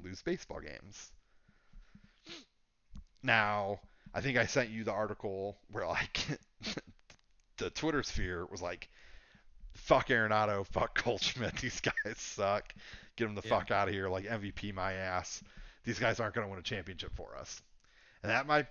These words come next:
Speaker 1: that might be true. I, I think if you keep the team as it is, like, if you, if the twenty-six names they run out are an accurate representation of the twenty-six names I listed off earlier,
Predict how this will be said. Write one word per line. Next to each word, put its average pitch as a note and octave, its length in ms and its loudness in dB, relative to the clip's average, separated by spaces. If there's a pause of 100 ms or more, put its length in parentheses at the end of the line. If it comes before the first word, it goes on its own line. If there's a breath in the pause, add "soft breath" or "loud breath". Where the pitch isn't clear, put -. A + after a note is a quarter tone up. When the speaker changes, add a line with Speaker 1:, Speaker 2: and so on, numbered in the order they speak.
(120)
Speaker 1:
that C3 140 6
might C#3+ 140 6
be C3 80 0
true. G2 220 -4 (400)
I, A2+ 280 8 (100)
I A2+ 200 2
think A#2 300 0
if - 120 -8
you G2 440 -6 (540 loud breath)
keep - 340 -4
the C3 100 0
team B2 320 -2
as G#2+ 240 2
it F#2+ 80 -4
is, D3 440 0 (520 loud breath)
like, G2 180 -2
if G2 180 -6
you, G2+ 300 -8
if A2+ 160 -4
the A2+ 120 -6
twenty-six C#3+ 720 0
names B2+ 320 0
they A#2 160 4
run G#2 220 -2
out G#2+ 300 2 (520 soft breath)
are F#2+ 760 2 (560 soft breath)
an G2 400 4
accurate B2 360 2
representation G#2+ 760 -6
of F2+ 60 -10
the F2 80 -10
twenty-six G#2 560 -6
names G#2+ 260 -4
I F#2 140 2
listed G2+ 280 -2
off F#2 180 -4
earlier, C3 480 2